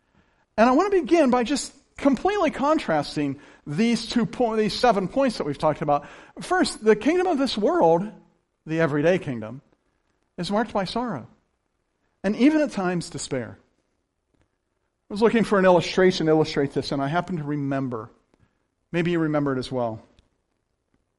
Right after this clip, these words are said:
In two thousand fifteen, wow, a three-year-old Syrian boy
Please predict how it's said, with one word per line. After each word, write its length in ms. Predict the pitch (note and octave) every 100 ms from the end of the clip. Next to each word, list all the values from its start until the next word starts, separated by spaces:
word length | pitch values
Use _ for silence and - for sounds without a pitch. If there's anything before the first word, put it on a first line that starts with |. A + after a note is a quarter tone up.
| _ _ _ _ _ -
In 60 |
two 120 | C#3+
thousand 340 | A3 G#3+ - E3
fifteen, 640 | - E3 - E3+ C3 A2 - _ _ _ _ _ _ _ _ _ _ _ _ _ _ _ _ _ _ _ _ _ _ _ _ _ _ _ _ _ _ -
wow, 280 | - C3+ A2+ _ _ _ _ _ _ _ _ _ _ _ _ _ _ _
a 60 |
three-year-old 580 | - G#3 A3 A3+ A3+ G#3+
Syrian 480 | - - G3 A3 F#3+
boy 380 | D#3 E3+ D#3+